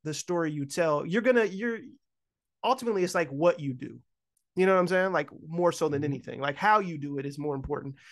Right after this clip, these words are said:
Speaker 1: Now, you could, you could say there's a good way to do it and there's a bad way to do it, right?
Speaker 2: For sure.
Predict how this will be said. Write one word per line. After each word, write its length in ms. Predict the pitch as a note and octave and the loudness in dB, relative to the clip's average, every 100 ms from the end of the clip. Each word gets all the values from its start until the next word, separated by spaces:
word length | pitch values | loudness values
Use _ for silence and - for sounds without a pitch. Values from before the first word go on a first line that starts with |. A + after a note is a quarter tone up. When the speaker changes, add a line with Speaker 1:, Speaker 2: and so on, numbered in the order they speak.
| - - _ - | -20 -20 _ -2
Speaker 1:
Now, 160 | F3 | 0
you 160 | F3 A3 | 0 0
could, 240 | A#3 F3 F3+ | -4 -4 -4
you 80 | A3+ | -2
could 160 | G#3 | -2
say 240 | - G#3 F#3+ | 0 2 2
there's 220 | F3+ E3 | 2 -2
a 40 | |
good 200 | C#3+ F#3 | 0 2
way 160 | G3+ G#3 | 2 0
to 100 | G3+ | 0
do 160 | G3+ | 0
it 140 | A#3 A#3+ | 0 0
and 100 | F3 | -2
there's 100 | F#3 | -2
a 40 | |
bad 260 | G3+ B3 A3+ | 2 4 6
way 100 | E3 | 4
to 100 | C#3+ | 0
do 160 | C3+ B2 | -4 -10
it, 140 | - - _ | -10 -16 _
right? 240 | D3+ D#3 F#3+ | -4 -2 0
Speaker 2:
For 80 | |
sure. 380 | - - E3+ D3+ | -2 -2 -6 -8